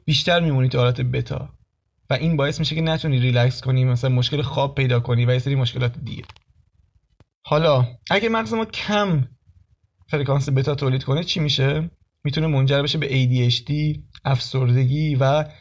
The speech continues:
چیزای اینجوری، چیزایی که مربوطن به تمرکز.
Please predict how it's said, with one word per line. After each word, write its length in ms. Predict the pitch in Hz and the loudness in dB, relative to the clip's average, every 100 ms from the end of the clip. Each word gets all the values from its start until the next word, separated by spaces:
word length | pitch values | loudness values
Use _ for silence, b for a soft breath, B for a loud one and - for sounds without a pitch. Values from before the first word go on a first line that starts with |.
| B | B
چیزای 280 | - 147 175 | -6 -2 0
اینجوری، 640 | 202 160 147 131 127 - - _ _ b b _ _ _ _ | 0 0 2 2 0 -2 -8 _ _ b b _ _ _ _
چیزایی 300 | - 147 170 | -4 0 0
که 400 | 165 180 180 175 - _ _ _ - | -2 -2 -2 -4 -10 _ _ _ -4
مربوطن 720 | 147 139 143 156 165 165 151 | 0 0 0 -2 -2 -2 -2
به 380 | 151 151 156 151 - _ - | 0 0 -2 -6 -14 _ -6
تمرکز. 840 | 147 131 123 123 - 131 123 - | 0 2 2 0 0 -2 -2 -8